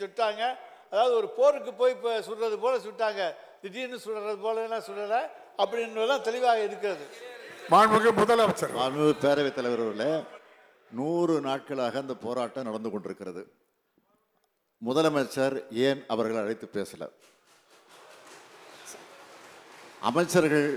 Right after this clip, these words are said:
Speaker 3: ஏன் இதுல தலையிடல? ஏன் அதை அவங்களை அழைத்து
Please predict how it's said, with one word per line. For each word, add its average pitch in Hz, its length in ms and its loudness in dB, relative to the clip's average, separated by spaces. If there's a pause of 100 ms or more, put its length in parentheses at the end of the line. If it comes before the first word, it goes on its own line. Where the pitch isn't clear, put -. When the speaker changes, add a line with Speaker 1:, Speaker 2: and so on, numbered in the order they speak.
(400)
Speaker 3:
ஏன் 143 160 4
இதுல 117 180 2 (100)
தலையிடல? 107 420 -2 (920)
ஏன் 165 260 4
அதை 147 140 6
அவங்களை 127 260 2
அழைத்து 139 240 0